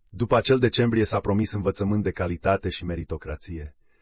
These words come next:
Dar cei ajunși la butoane știau prea bine că un popor educat nu ar permite să fie conduși de urmașii securiștilor și torționarilor. Așa încât reforma educației a fost făcută pe principiile lui, „Fă-te că lucrezi, Mircea”, și reformă de dragul reformei.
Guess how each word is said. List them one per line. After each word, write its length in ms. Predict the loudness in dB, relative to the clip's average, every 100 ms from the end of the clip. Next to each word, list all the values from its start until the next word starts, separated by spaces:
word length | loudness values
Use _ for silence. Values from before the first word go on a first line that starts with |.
| _ _ _
Dar 220 | -4 -4
cei 200 | 2 4
ajunși 380 | 4 2 -2 0
la 80 | 0
butoane 460 | 0 0 0 0
știau 320 | -4 0 0
prea 180 | 2 -2
bine 280 | -2 -2 -2
că 140 | -4
un 100 | -8
popor 360 | -6 -6 -2 0
educat 560 | -2 -2 -2 -2 -2 -8
nu 180 | -2 0
ar 100 | 0
permite 420 | -2 -2 -4 -6
să 140 | -8
fie 220 | -4 -4
conduși 400 | -4 -6 -6 -6
de 80 | -4
urmașii 440 | -4 -4 -4 -6 -10
securiștilor 720 | -12 -10 -10 -10 -8 -8 -8
și 120 | -10
torționarilor. 840 | -12 -12 -10 -8 -8 -8 -12 -18 _ _ _ _ _ _ _
Așa 280 | -4 -2
încât 240 | -2 -2 0
reforma 420 | 0 4 4 4
educației 540 | 0 0 0 0 0
a 40 | -2
fost 220 | -2 -6
făcută 340 | -8 -10 -6
pe 120 | -4 -4
principiile 560 | -6 -6 -8 -6 -6
lui, 260 | -4 -6 -10
„Fă-te 340 | _ 0 0
că 100 | -2
lucrezi, 440 | -4 -4 -4 -4 -4
Mircea”, 360 | -6 -8 -14
și 180 | -14 -4
reformă 460 | -4 -2 0 0 -2
de 120 | -4
dragul 340 | -2 -2 -2
reformei. 580 | -6 -6 -8 -8 -10 -16